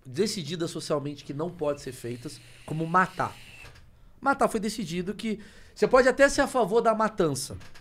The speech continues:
Você, porra, você não pode matar. Enquanto você, enquanto você matar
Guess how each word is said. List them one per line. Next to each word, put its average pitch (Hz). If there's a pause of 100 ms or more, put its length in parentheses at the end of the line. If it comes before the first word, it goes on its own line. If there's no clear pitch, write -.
(300)
Você, 196
porra, 180 (280)
você 220
não 269
pode 285
matar. 208
Enquanto -
você, 285
enquanto 208
você 247
matar 180